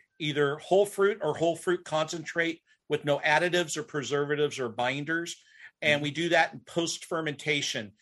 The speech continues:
Speaker 1: so on the cold side. And that's why our Vice series, as you have them, have an insane amount of fruit notes to 'em.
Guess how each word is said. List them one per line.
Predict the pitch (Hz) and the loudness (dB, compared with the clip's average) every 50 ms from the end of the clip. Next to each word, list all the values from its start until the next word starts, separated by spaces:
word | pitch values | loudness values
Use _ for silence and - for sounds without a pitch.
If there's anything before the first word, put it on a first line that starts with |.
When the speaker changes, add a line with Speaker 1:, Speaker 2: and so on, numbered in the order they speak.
| _ _ _ | _ _ _
Speaker 1:
so | - - - 143 143 | -8 -2 4 4 4
on | 139 135 131 | 4 4 2
the | 123 | -2
cold | 120 - - - 165 170 175 180 180 - | -6 -6 -4 0 2 2 2 2 2 0
side. | - - - 131 120 117 113 110 113 - - - _ _ - | -2 0 4 4 4 6 4 2 0 -4 -10 -20 _ _ -4
And | 143 147 147 139 | -2 -2 2 4
that's | 147 160 165 180 - - - | 4 4 4 4 0 -2 0
why | 196 175 160 156 156 | 2 4 4 6 6
our | 147 139 131 117 | 4 4 2 0
Vice | 113 127 127 139 139 - | 0 0 0 0 0 -2
series, | - - 151 139 131 123 123 120 117 - - _ _ _ - | -2 -2 -2 -2 -2 -2 -2 -4 -6 -10 -12 _ _ _ 0
as | 143 139 139 | 0 0 0
you | - 131 | -2 -6
have | 113 104 139 147 147 147 143 | -4 0 2 4 4 4 2
them, | 135 131 127 123 120 - _ _ _ _ _ _ | 2 0 0 0 -2 -8 _ _ _ _ _ _
have | - - 147 143 143 | -2 2 2 2 2
an | 143 143 135 127 117 - _ _ _ | 2 -2 -4 -6 -10 -18 _ _ _
insane | - 139 131 123 120 - - - - 170 170 175 175 175 170 160 - | -10 -10 -6 -4 -2 -2 0 0 0 2 0 0 0 -2 -4 -4 -4
amount | - 143 135 139 139 135 135 123 | -6 -4 0 0 2 2 0 0
of | 120 - | -2 -6
fruit | - - - - 165 180 196 - | -8 -14 -6 -2 -2 -2 -2 -2
notes | 170 139 127 113 98 - - - | -4 -4 -4 -4 -4 -8 -10 -10
to | - - 131 113 95 | -8 -8 -8 -8 -8
'em. | 92 92 95 | -10 -12 -16